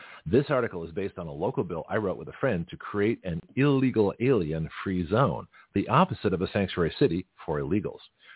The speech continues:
We wrote it for the Santa, for Santa Rosa County, Florida. So despite the fact that this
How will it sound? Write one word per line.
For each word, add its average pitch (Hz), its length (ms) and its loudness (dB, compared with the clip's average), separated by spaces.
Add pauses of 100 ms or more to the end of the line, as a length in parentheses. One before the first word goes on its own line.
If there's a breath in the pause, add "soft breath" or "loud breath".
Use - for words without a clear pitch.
(140)
We 95 80 0
wrote 127 220 6
it 151 100 -8 (120)
for 85 100 -8
the 65 120 -10 (160)
Santa, 120 400 -2 (420)
for 127 380 2
Santa 98 180 -2
Rosa 87 260 -4
County, 85 420 -2
Florida. 98 280 -2 (560 loud breath)
So 156 120 6
despite 226 240 2
the 170 80 -12
fact 76 240 -12 (400)
that 95 240 -8
this 104 160 0